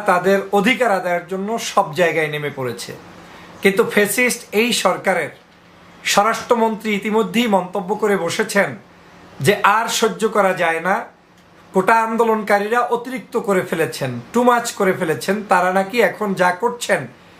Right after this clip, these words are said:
এটা আর কোনোভাবে বরদাস্ত করা হবে না। আপনারা দেখেছেন ইতিমধ্যেই শাহবাগে সাজোয়া যান পাঠানো হয়েছে, পুলিশ ব্যারিকেড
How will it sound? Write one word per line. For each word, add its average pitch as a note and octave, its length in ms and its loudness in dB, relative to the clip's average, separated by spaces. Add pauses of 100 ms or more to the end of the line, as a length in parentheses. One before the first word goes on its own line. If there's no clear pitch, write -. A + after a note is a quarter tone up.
(260)
এটা B3+ 180 4 (140)
আর F#3+ 80 -2 (100)
কোনোভাবে F#3+ 360 4 (100)
বরদাস্ত F3 440 0 (100)
করা E3+ 180 0 (120)
হবে D3+ 260 -2 (120)
না। B2 100 -6 (800)
আপনারা A#3+ 340 4
দেখেছেন B3 340 2 (100)
ইতিমধ্যেই A3+ 540 0 (140)
শাহবাগে F#3+ 480 2 (600)
সাজোয়া G#3 440 4
যান G3 140 4 (100)
পাঠানো A3 340 -2
হয়েছে, G#3+ 280 -2 (180)
পুলিশ G3+ 280 0 (160)
ব্যারিকেড G3 400 2